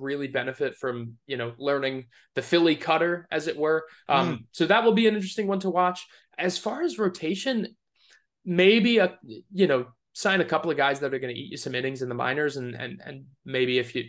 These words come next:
Speaker 1: if you need 'em, um, you call 'em up. I mean, Plasmeyer is as good as seven, eighth starting pitcher as, as you can find right now. Um, he's got a bunch of minor league options left. So, I mean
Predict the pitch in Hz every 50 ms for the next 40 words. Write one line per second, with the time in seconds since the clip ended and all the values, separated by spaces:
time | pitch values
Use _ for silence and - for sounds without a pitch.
0 | - _ - 127 - 127 120 123 127 143 151 160 160 160 - _ _ _ _ _
1 | - 123 123 120 120 120 120 117 - - - 127 120 147 143 139 135 131 127 131
2 | 123 151 143 139 135 127 117 - 160 156 196 190 - 190 165 156 147 135 127 123
3 | 120 - - - - 131 120 - 160 175 185 175 - - - - - 165 160 160
4 | 170 156 143 131 123 - _ _ - 135 147 147 147 - - - _ _ _ _
5 | - - - 151 143 139 131 117 143 143 - 160 151 139 127 117 120 - - -
6 | _ - 135 127 143 135 127 117 117 - 143 170 175 147 123 123 123 127 - 135
7 | 139 139 127 120 117 117 _ _ _ _ - 135 135 127 123 120 117 117 _ _
8 | _ _ _ _ _ _ _ - - - - - 160 156 - 160 139 127 113 131
9 | 135 135 - 139 135 131 135 131 127 131 127 123 123 127 - - 127 - - 127
10 | 123 123 - - - 135 127 123 - - - - - 196 196 247 233 214 -